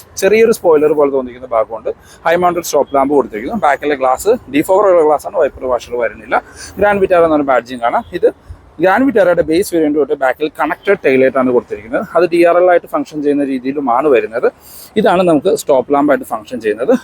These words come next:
ഇൻഡിക്കേറ്റേഴ്സ് വരുന്നത് താഴെയായിട്ടാണ്. അത് ഹാലജൻ ആണ്. റിവേഴ്സ് ലൈറ്റും ഹാലജൻ ആയിട്ട് താഴെ കൊടുത്തിരിക്കുന്നു. താഴെ just റിഫ്ലക്ടർ മാത്രമാണ്. അപ്പോൾ ഈ ഒരു യൂണിറ്റ് കംപ്ലീറ്റ്ലി എൽ ഇ ഡി ആയിട്ടാണ് വരുന്നത്. ഇനി നമുക്ക് റിവേഴ്സ് ക്യാമറ, ഇവിടെ താഴെയായിട്ട് റിവേഴ്സ് ക്യാമറ വരുന്നു.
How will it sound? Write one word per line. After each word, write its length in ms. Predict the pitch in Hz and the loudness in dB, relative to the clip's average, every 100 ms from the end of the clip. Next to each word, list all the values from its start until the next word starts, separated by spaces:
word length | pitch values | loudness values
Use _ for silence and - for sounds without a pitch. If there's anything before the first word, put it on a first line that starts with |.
| - | -4
ഇൻഡിക്കേറ്റേഴ്സ് 520 | 180 214 214 151 139 | -2 0 0 0 2
വരുന്നത് 300 | 147 123 135 139 | 2 2 -2 -2
താഴെയായിട്ടാണ്. 520 | 107 113 127 113 113 | 0 2 0 -2 -6
അത് 180 | 143 156 | -2 -2
ഹാലജൻ 420 | 151 117 120 123 | 0 0 0 -4
ആണ്. 220 | 120 151 160 | -10 -4 0
റിവേഴ്സ് 280 | 170 190 135 | 2 2 0
ലൈറ്റും 240 | 127 185 | -4 -2
ഹാലജൻ 300 | 170 123 127 | -2 -2 -4
ആയിട്ട് 160 | 127 131 | -6 -2
താഴെ 180 | 113 | -2
കൊടുത്തിരിക്കുന്നു. 520 | 117 107 98 104 147 285 - - - - | -4 -12 -20 -16 -12 -14 -14 -16 -16 -6
താഴെ 180 | 208 196 | 0 2
just 320 | 175 - 170 | 2 0 0
റിഫ്ലക്ടർ 380 | 143 135 127 135 | -2 -4 -8 -6
മാത്രമാണ്. 420 | 127 107 113 101 _ - - | -6 -6 -8 -10 _ -20 -8
അപ്പോൾ 200 | 160 220 220 | 0 0 2
ഈ 160 | 240 | 2
ഒരു 140 | 277 226 | 2 2
യൂണിറ്റ് 340 | 160 160 165 | 0 0 -2
കംപ്ലീറ്റ്ലി 460 | 156 131 139 123 254 - - | -2 0 0 -2 -6 -6 -2
എൽ 200 | 156 165 | 2 2
ഇ 60 | |
ഡി 80 | 170 | 2
ആയിട്ടാണ് 300 | 127 120 120 | 0 0 0
വരുന്നത്. 360 | 220 180 113 98 _ - - - | 2 2 -2 -6 _ -20 -20 -4
ഇനി 140 | 208 143 160 | -2 -2 -2
നമുക്ക് 200 | 180 185 | 0 2
റിവേഴ്സ് 420 | 190 214 262 - | 4 4 2 0
ക്യാമറ, 400 | 196 139 147 135 160 - | -2 0 0 0 -2 -4
ഇവിടെ 180 | 147 151 | -4 -2
താഴെയായിട്ട് 340 | 139 131 139 131 | 0 0 2 0
റിവേഴ്സ് 320 | 123 127 - | 2 0 0
ക്യാമറ 300 | 117 110 123 | -4 -2 0
വരുന്നു. 320 | 110 127 240 | 0 0 -4